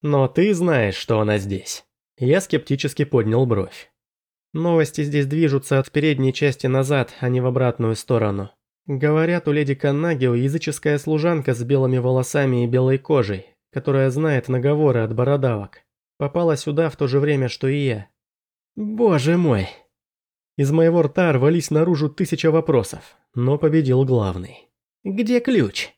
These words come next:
Хэннон подполз ближе и заговорил тише. Хлебные войны подходили к концу,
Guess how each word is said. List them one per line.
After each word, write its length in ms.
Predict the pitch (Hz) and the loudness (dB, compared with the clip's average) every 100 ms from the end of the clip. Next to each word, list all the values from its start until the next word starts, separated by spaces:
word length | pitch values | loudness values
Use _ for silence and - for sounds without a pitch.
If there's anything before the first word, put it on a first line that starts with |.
| _ _ _ _ _ - | _ _ _ _ _ -6
Хэннон 420 | 190 185 180 156 | 0 2 2 0
подполз 420 | 160 - 151 113 | 0 2 2 2
ближе 420 | 123 175 127 113 | 0 0 2 0
и 40 | 110 | 2
заговорил 560 | 127 139 139 135 139 | 2 2 4 4 2
тише. 420 | - 101 - - - _ _ _ _ | -2 -8 -8 -14 -20 _ _ _ _
Хлебные 500 | - 175 185 160 151 | -2 0 2 4 4
войны 300 | 170 170 135 | 4 2 2
подходили 500 | 135 - 143 139 123 | 0 0 0 2 0
к 80 | - | 0
концу, 520 | 120 110 123 110 | -2 -2 -2 -2